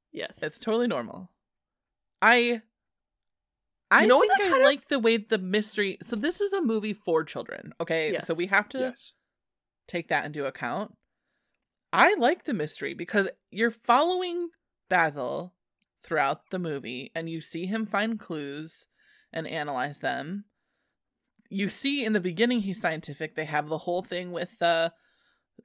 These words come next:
Speaker 2: s-, chemistry set and then the tobacco ash and then the gun. So, like, you see his, like, studying or whatever. And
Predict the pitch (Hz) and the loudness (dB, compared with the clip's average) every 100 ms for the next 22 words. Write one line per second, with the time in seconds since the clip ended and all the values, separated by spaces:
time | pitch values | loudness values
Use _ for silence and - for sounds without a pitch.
0 | - - - - 208 180 - 180 175 - | -16 -16 -14 -4 -2 -2 -6 -8 -6 4
1 | 180 180 - 170 165 165 160 143 - 156 | 6 6 4 -2 -4 -6 -6 -8 -4 2
2 | 165 170 170 - 165 165 160 156 - - | 2 2 0 2 2 4 2 0 -6 -6
3 | 156 131 135 147 165 165 165 160 147 151 | -6 -8 -8 -2 -2 -2 -6 -8 -10 -10
4 | 151 - 170 180 175 170 147 - - 156 | -12 -12 -8 -8 -8 -6 -8 -8 -6 -6
5 | 160 160 156 151 156 - 156 160 151 147 | -4 -8 -10 -12 -14 -8 -4 -2 -2 -2
6 | 143 156 _ _ _ _ _ _ - 180 | -6 -8 _ _ _ _ _ _ -2 0
7 | 170 160 | 0 -4